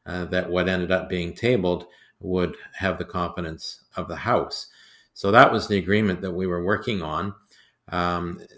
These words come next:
you know, the chances of that happening among four parties is limited, but worth, uh, and I was skeptical, but worth, uh, trying to see if we could work it out.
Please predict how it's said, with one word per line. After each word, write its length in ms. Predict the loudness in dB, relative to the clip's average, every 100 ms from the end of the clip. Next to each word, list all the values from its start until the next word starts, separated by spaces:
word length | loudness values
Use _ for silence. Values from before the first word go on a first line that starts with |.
| -14
you 160 | -8
know, 120 | -6 -6
the 80 |
chances 480 | -4 -2 -2 -4 -8
of 100 | -4
that 200 | 0 0
happening 640 | 2 0 2 -2 -2 -4 -6
among 280 | -6 -4 -4
four 240 | -4 -4
parties 520 | -2 0 0 0 -4 -10
is 260 | -12 -10 -4
limited, 560 | 0 2 0 -4 -6 _
but 340 | 2 2 0 -10 _ _ _ -18 2
worth, 500 | 6 8 6 -4 -18 _ _ _ -12
uh, 240 | -4 -2 2
and 120 | 2
I 60 |
was 140 | 2 2
skeptical, 640 | 2 2 0 -6 -6 -8 _ -2
but 220 | -2 0
worth, 420 | 2 2 2 -4
uh, 400 | -4 -2 -2 -4 0
trying 220 | 2 2
to 80 | -2
see 180 | -2
if 140 | -2 -4
we 100 | -8
could 260 | -6 -6 -8 _ -20 _
work 240 | 2 2 4
it 80 |
out. 360 | 4 4 2